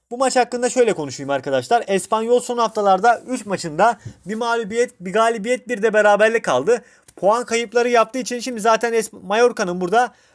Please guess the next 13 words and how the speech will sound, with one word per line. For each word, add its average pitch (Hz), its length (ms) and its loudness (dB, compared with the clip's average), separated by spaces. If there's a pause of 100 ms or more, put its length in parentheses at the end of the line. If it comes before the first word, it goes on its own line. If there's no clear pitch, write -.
(120)
bir 240 180 -6
üst 196 160 -10
lige, 190 460 -2
La 156 140 -2
Liga'ya 208 320 0
yükselmesi 160 520 -2
zaten 196 320 0
kesinleşti. 175 720 -6 (320)
Fakat 208 360 -2 (220)
şampiyon 180 520 -10
olarak 262 340 0
yükselmek 254 560 -4
var, 277 200 0